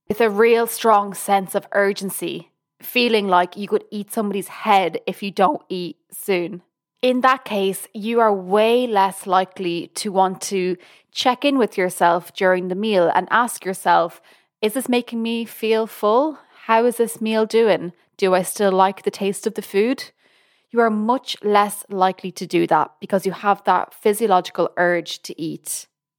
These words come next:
So my advice to you is to consider eating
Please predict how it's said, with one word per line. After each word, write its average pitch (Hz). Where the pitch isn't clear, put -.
So 233
my 226
advice 254
to -
you 180
is 190
to 202
consider 240
eating 208